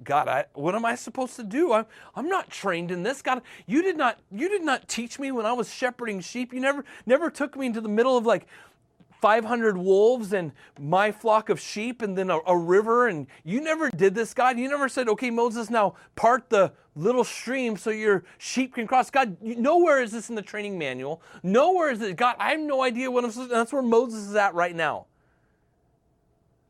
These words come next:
in Exodus fourteen. He's going, "God, I, I don't know."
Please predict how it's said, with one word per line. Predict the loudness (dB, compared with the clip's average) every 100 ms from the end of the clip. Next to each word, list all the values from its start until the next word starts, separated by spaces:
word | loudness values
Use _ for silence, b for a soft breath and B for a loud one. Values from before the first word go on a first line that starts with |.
| _ _ _ _ _ -12
in | -6
Exodus | -6 -6 -10 -10 -8
fourteen. | -8 -8 -12 -20 _ _ _ _ _ _ _ _ _ _ _ _ _ _ _ _ _ _ _ _ _ _ _ _ _ _ _
He's |
going, | -10 -4
"God, | 0 2 2 -2
I, | -4
I |
don't | -6 -4
know." | -6 -8